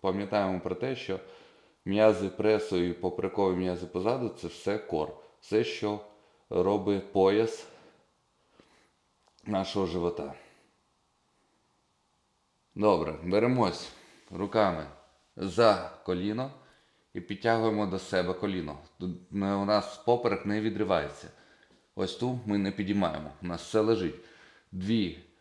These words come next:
е, кістки тазу, два гребня, ось тут вони, вони торкаються підлоги, вони не підіймаються. І... Тримаємо. Ми формуємо натяжіння,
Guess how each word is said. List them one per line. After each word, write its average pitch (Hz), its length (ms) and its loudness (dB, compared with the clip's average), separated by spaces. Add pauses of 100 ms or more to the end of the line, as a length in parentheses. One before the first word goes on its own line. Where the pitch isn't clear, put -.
(140)
е, 95 380 0 (120)
кістки 104 380 -4
тазу, 127 480 4 (480)
два 95 340 2
гребня, 92 680 -2
ось 90 220 -8
тут 80 160 -6
вони, 92 280 -6 (540)
вони 98 340 -2 (120)
торкаються 90 500 0
підлоги, 85 420 -2
вони 92 320 -2
не 104 280 0
підіймаються. 95 760 -2 (3500)
І... 127 280 -2 (600)
Тримаємо. 85 580 -2 (560)
Ми 123 100 -4
формуємо 104 540 0
натяжіння, 123 720 -4